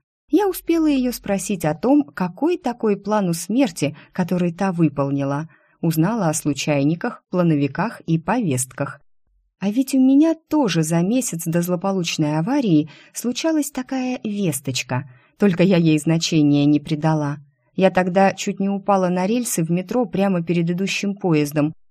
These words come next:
В последний момент удержалась, значения не придала,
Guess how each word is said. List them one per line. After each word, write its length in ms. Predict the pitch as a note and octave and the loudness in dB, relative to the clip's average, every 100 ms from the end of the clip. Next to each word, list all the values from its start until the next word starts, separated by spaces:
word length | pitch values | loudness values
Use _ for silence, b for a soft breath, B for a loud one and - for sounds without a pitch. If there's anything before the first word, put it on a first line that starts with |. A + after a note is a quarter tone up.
| _ | _
В 100 | _ | _
последний 460 | E3+ E3 G3+ F#3 F3+ | -4 -2 -2 -2 -2
момент 460 | G3 A3+ G#3 D#3+ | -2 -2 -2 -2
удержалась, 720 | D3 D#3+ E3+ F#3 F3 C#3+ C#3+ b b - | 0 0 0 -2 -2 -4 -6 b b -6
значения 680 | D#3+ D#3 D#3+ G#3+ A#3 F3+ D3 | 0 0 0 -2 0 2 2
не 140 | D3 | 2
придала, 600 | D3 D#3 D3 C#3+ D3+ F#3+ | 0 -4 -2 0 0 -2